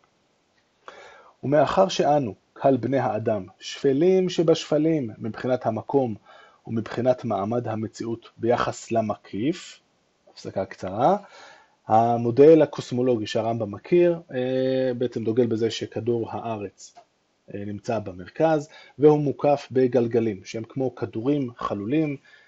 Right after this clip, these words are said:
אה, גלדים של בצל, זו דוגמה שבדרך כלל, אה, מביאים כאן.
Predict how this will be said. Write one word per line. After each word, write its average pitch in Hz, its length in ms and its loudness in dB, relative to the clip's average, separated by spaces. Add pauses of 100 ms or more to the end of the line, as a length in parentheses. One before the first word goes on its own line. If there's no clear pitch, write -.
(180)
אה, 101 280 -6
גלדים 110 360 0
של 117 160 -2
בצל, 139 460 2
זו 117 100 -6
דוגמה 117 420 -6
שבדרך 110 480 -6
כלל, 107 200 -4
אה, 104 100 -4
מביאים 123 440 -4
כאן. 160 280 -2